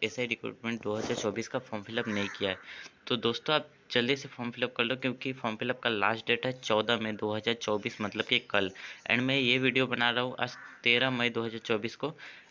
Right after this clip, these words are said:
And आप लोग के पास बस एक दिन है आरपीएफ़ कांस्टेबल का और आरपीएफ़ एसआई का फॉर्म फिल अप करने के लिए। तो फटाक से जिन्होंने भी अभी तक फॉर्म फिल अप नहीं किया वो ज़रूर से कर लें। And बात करते कि इसकी एप्लीकेशन फीस की and एलिजिबिलिटी की,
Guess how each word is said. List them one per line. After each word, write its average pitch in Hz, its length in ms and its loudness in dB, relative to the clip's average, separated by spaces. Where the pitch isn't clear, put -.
And 123 180 0
आप 120 160 4
लोग 135 220 -4
के 143 60 2
पास 135 200 0
बस 135 240 -8
एक 139 220 4
दिन 117 160 2
है 120 60 4
आरपीएफ़ 123 340 0
कांस्टेबल 110 480 -2
का 160 200 -4
और 113 200 2
आरपीएफ़ 127 600 0
एसआई 123 260 0
का 127 140 -2
फॉर्म 107 200 0
फिल 113 120 -6
अप 123 160 -2
करने 101 260 0
के 98 120 -6
लिए। 95 220 -6
तो 113 60 -12
फटाक 123 300 -8
से 139 140 -4
जिन्होंने 123 340 0
भी 135 100 2
अभी 123 140 2
तक 135 220 -4
फॉर्म 120 180 0
फिल 131 140 -2
अप 123 60 4
नहीं 123 300 2
किया 123 160 2
वो 120 120 2
ज़रूर 120 420 2
से 139 140 0
कर 113 240 2
लें। 123 220 2
And 107 160 -2
बात 113 200 4
करते 131 260 0
कि 131 120 0
इसकी - 280 -2
एप्लीकेशन 120 540 0
फीस 135 280 -2
की 143 100 2
and 123 120 4
एलिजिबिलिटी 120 640 0
की, 131 180 0